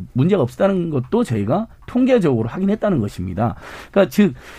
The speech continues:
이재용 부회장이 나오면 삼성에 더 도움이 될 수도 있겠지만 그 근거는 오히려 희박하고, 어, 오히려 이재용 씨가 이참에 제대로 한번 단죄를 받았을 때 삼 대 의원 특혜 시비도 그쳐,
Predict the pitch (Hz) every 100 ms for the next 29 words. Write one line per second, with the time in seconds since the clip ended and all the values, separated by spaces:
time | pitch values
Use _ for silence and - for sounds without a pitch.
0 | - - 147 160 208 214 196 139 139 147
1 | 156 123 113 131 143 135 139 151 180 175
2 | 180 135 135 127 131 185 127 117 131 -
3 | 190 104 - 175 - 120 92 104 175 95
4 | - - - - 175 185 175 - 170 170
5 | 185 127 120 143 127 196 226 165 113 120
6 | 127 113 92 - - - - - - 113
7 | 117 139 180 175 208 202 - 135 147 196
8 | 190 185 - 165 175 165 127 - 165 165
9 | 180 220 - - - 85 117 170 208 214
10 | 214 - 127 190 208 113 117 127 - -
11 | - 131 127 85 - - - - - 233
12 | 240 262 233 208 214 - - 226 - 202
13 | 175 123 110 - 147